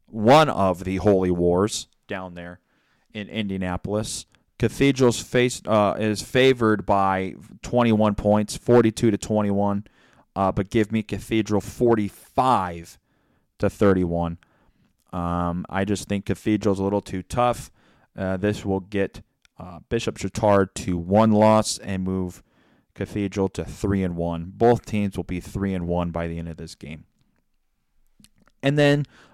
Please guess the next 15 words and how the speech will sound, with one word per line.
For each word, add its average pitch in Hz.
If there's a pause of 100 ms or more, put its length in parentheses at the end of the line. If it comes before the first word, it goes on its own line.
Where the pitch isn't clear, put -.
other 135
local 120
scores, 110 (580)
uh, 92 (180)
from 107
the 101
area. 92 (500)
Brebeuf 127
Jesuit 117
beat 113
Mishawaka 107
Marion 104
forty-four 117
to 104
thirty-one. 98